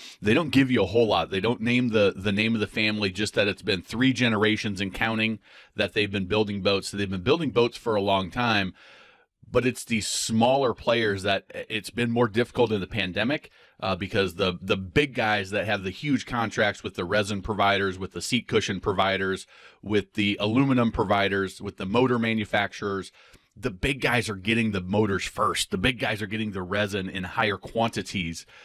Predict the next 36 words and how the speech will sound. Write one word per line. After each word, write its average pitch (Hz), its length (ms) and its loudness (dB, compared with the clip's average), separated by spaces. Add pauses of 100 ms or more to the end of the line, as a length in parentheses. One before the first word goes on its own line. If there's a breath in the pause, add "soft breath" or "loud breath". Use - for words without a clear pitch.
(140 loud breath)
Um, 92 260 0
so, 95 440 2
you 98 260 -4
know, 92 140 0
it's, - 240 -8 (180)
it, - 360 -18 (500)
just 147 260 -2
because 135 260 0
they've 120 140 2
been 113 140 2
around 110 240 0
for 107 120 -6
three 110 200 -6
generations 101 600 -4
doesn't 95 220 -4
mean 104 160 -4
they're, 92 260 0
they're 98 140 -4
gonna 87 180 -4
stick - 240 -2
around. 120 400 0 (540 loud breath)
Also, 135 320 4
sometimes 113 540 -2
when 98 240 -2
people - 260 -2
retire, 147 640 2 (840)
the 110 140 0
next 107 300 0
generation - 580 -2
doesn't 107 280 0
wanna 101 160 -4
come 98 200 -2
along 98 280 -2
for 101 120 -6
the 90 100 -4
ride. 95 420 2